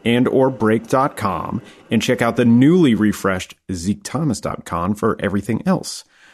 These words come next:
While you're there, be sure to sign up for my free new media newsletter with plenty of tips on producing, storytelling, growth hacks, a little business stuff, a little industry trends. And I also just happen to have a new article ready to go,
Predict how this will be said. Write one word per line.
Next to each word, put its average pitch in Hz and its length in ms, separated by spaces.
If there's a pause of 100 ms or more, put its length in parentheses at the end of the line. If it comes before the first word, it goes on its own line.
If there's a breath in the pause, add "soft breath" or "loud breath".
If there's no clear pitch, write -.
(120)
While 117 260
you're 131 160
there, 131 220
be 139 100
sure 139 200
to 135 60
sign 135 220
up 135 100
for 131 120
my 131 120
free 151 300
new 156 160
media 160 260
newsletter 165 640 (480)
with 110 200
plenty 131 240
of - 80
tips 127 260
on 117 160
producing, 120 560
storytelling, 113 800
growth 151 480
hacks, 101 540 (560 soft breath)
a 120 60
little 156 200
business 143 420
stuff, 95 440
a 95 80
little 160 300
industry 165 360
trends. 151 880 (560)
And 135 340
I 117 160
also 143 200
just 127 160
happen 117 260
to 107 60
have 104 120
a 107 40
new 101 160
article 95 340
ready 92 260
to 90 80
go, 87 500